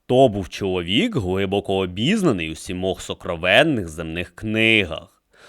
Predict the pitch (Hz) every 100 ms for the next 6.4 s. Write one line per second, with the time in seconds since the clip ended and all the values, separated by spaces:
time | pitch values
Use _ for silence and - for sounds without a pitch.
0 | - 92 101 90 87 107 160 196 107 78
1 | - _ 110 98 - 101 - 113 131 -
2 | - - - 143 139 139 - 147 151 127
3 | 95 - 85 80 82 - 90 - 92 92
4 | 90 90 92 90 82 - 87 90 87 -
5 | 98 92 82 87 87 87 90 95 107 107
6 | 95 78 71 -